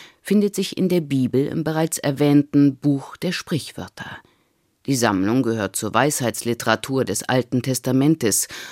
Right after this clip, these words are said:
und wurde dem König Salomo zugeschrieben.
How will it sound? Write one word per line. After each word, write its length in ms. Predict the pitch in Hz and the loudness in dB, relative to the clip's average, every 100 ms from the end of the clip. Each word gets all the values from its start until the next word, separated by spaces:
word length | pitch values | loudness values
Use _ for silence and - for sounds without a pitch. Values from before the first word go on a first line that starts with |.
| - | -4
und 140 | 147 160 | 0 0
wurde 240 | 202 190 | 0 -2
dem 180 | 190 185 | -2 -2
König 380 | - 165 170 - | 2 2 2 2
Salomo 460 | 156 135 101 78 | 2 2 0 -2
zugeschrieben. 880 | - - - - - - - - | -6 -8 -8 -8 -10 -12 -12 -14